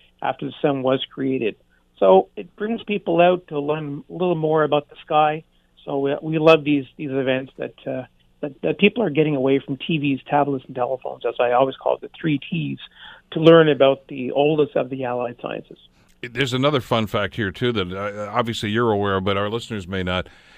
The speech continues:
Speaker 2: is that these aren't gonna go on, uh, forever, that, uh, the Earth is constantly mo-, the, but the moon is moving as well. And, and I was told that in about six hundred and fifty million years, the moon's gonna be so far away that it won't have an impact, and these things are gonna be a thing of the past.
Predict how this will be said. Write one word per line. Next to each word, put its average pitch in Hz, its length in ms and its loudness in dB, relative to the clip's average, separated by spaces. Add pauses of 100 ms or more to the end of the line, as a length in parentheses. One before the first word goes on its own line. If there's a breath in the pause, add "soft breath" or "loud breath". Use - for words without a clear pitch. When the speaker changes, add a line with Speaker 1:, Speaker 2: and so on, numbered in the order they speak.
(100)
Speaker 2:
is 120 100 -2
that 117 140 0
these 214 180 -2
aren't 240 140 0
gonna 202 120 0
go 139 160 0
on, 202 320 0
uh, 110 200 -4
forever, 98 580 0
that, 104 240 -2
uh, 123 100 2
the 117 160 -2
Earth 190 220 0
is 160 160 -4
constantly 123 420 -2
mo-, 110 160 0
the, 135 220 -2
but 127 260 -2
the 127 100 4
moon 196 280 2
is 143 100 -4
moving 113 320 0
as 101 140 -2
well. 143 260 0
And, 104 140 0 (400 soft breath)
and 113 100 0
I 160 80 6
was 160 160 0
told 165 300 0
that 127 140 2
in 123 100 0
about 120 220 0
six - 240 -8
hundred 143 200 0
and 120 120 -4
fifty 147 260 -2
million 123 340 2
years, 131 260 0
the 107 60 -4
moon's 127 220 0
gonna 123 160 -2
be 117 100 -4
so 127 220 -2
far 113 260 0
away 117 440 0 (420 soft breath)
that 123 140 4
it 127 100 0
won't 131 220 2
have 127 120 0
an 120 120 2
impact, 123 420 0
and 107 140 0
these 113 160 -2
things 120 240 -2
are - 20 -2
gonna 117 160 -2
be 117 140 2
a 110 40 0
thing 123 200 0
of 110 80 0
the 107 60 -2
past. 135 500 -4